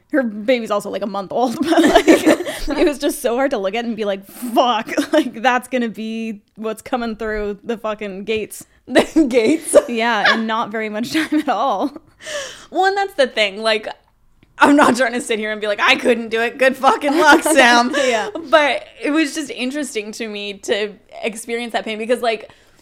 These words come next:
Speaker 1: Well, 'cause I think, like, with everything, with the fact that, like, I am pregnant, obviously you're gonna relate it back to that kind of
Speaker 2: Yeah,
Speaker 1: thing.
Speaker 2: yeah, for sure. Um, but I just, gosh, I do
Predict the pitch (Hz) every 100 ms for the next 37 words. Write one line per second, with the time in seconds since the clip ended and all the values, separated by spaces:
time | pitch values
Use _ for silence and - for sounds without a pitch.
0 | _ _ 302 330 349 359 381 359 277 247
1 | - 220 240 233 220 240 226 214 190 226
2 | 269 277 262 262 240 240 202 202 180 180
3 | 180 185 226 214 226 190 190 185 214 185
4 | 175 165 165 165 160 143 170 - 85 98
5 | - 233 247 208 - 233 226 240 202 214
6 | 214 - 202 214 - - - - 233 214
7 | 208 208 - - 285 359 370 302 285 -
8 | - 233 233 - 233 226 254 262 277 320